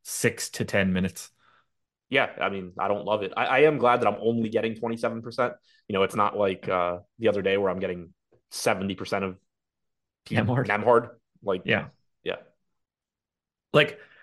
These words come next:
Speaker 1: T-, like, Tyrese Halliburton at ten six. Like, unless we're just talking about Halliburton,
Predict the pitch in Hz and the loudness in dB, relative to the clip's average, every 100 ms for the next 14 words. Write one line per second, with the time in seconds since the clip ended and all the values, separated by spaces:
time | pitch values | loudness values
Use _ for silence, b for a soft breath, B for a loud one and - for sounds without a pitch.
0 | b b - 233 196 180 170 - 185 185 | b b 4 6 8 6 6 6 6 6
1 | 196 160 147 135 117 110 120 107 101 101 | 6 6 8 6 6 4 4 2 2 -2
2 | - - - 143 143 - 175 208 226 202 | -4 -6 4 4 4 6 8 8 6 4
3 | - 156 147 139 127 123 120 - 135 131 | 4 4 4 2 4 4 2 0 2 4
4 | 127 127 - 120 | 4 2 0 -8